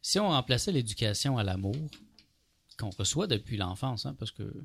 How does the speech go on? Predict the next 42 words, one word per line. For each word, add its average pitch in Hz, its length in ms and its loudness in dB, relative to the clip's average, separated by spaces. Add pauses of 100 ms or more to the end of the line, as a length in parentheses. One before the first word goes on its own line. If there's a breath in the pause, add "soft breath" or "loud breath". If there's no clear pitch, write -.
(340)
on 110 180 -4
se - 160 -6
ment 95 120 -4
pas, 131 120 -2
euh, 110 480 2 (120)
il - 120 -10
y 120 80 2
a 110 60 2
encore, 135 500 4
l'Opus 127 380 2
Dei 107 240 2
est - 100 -6
encore 101 300 -2
très 101 160 -2
présente, 98 480 -2
c'est - 180 -6
la, 101 180 -2
l'Opus 101 400 0
Dei, 104 220 0
c'est - 140 -4
la 95 140 -2
mafia 107 520 -2 (140)
de, 95 420 -2 (520 loud breath)
euh, 95 180 -4
du 104 100 -8
Vatican, 123 540 -2
donc 131 180 -4 (760 loud breath)
il 147 80 2
y 156 60 8
a 160 60 6
encore 170 320 6
ces 139 160 2
maîtres 131 240 0
à 123 60 4
penser 110 420 0
qui - 100 -6
sont 107 200 0
là, 123 240 -2
à, 127 140 -2 (100)
en 110 140 0
arrière-plan, 113 760 -2
qui, 113 320 -8